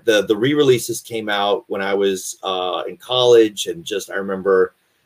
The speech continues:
dressing up and going with friends to the re-releases and just what a big event that was. And then when the prequels came out, it was even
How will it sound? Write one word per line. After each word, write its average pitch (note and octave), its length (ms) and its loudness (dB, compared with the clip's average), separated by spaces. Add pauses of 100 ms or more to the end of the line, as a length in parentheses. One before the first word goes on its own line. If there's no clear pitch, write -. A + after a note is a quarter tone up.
(260)
dressing B2+ 460 2
up B2 200 2
and G#2 140 0
going A2+ 240 6
with G#2+ 160 -2
friends B2 320 -2
to G2+ 80 -10
the G2+ 80 -4
re-releases A#2 840 2
and G2 120 -10
just A2 200 -6
what G#2 100 -2
a F#2+ 40 0
big G#2 220 -6
event G2 260 -6
that G#2 260 -4
was. F#2+ 380 2
And G2 100 -8
then F#2 260 -6 (360)
when G#2+ 100 -10
the G2+ 80 -4
prequels D3 460 2
came A#2+ 240 2
out, G#2+ 320 0
it A2 60 2
was G2+ 200 -2
even F#2+ 340 -8